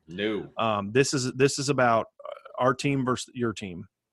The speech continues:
Speaker 1: Yeah.
Speaker 2: You know, when you look at it from the Notre Dame standpoint, and, and our coaches versus your coaches. And I'm going twenty-seven twenty-four, so we're very similar in the score, but
Speaker 1: Oh,
Speaker 2: I'm going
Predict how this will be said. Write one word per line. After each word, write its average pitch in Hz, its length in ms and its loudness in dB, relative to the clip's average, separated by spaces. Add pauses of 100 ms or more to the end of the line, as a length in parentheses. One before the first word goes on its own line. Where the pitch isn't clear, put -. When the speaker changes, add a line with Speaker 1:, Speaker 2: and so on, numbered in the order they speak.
Speaker 1:
Yeah. 117 220 0
Speaker 2:
You 123 60 -2
know, 117 160 -2
when 120 180 0
you 117 80 0
look 113 140 0
at 113 60 0
it 107 60 -8
from 120 100 -2
the 113 80 0
Notre 110 220 0
Dame 101 140 -4
standpoint, 90 640 -12
and, 117 180 -6
and 107 240 -6
our 123 160 2
coaches 123 340 -2
versus 110 240 -4
your 98 140 -6
coaches. - 480 -14 (840)
And 110 420 -2
I'm 190 120 4
going 202 200 4
twenty-seven 131 500 2
twenty-four, 101 540 -10
so - 120 -8
we're 151 120 4
very 143 220 4
similar 117 260 -2
in 104 60 -6
the 92 80 -10
score, - 320 -12
but 120 180 -2
Speaker 1:
Oh, - 0 -
Speaker 2:
I'm 135 140 0
going 139 160 2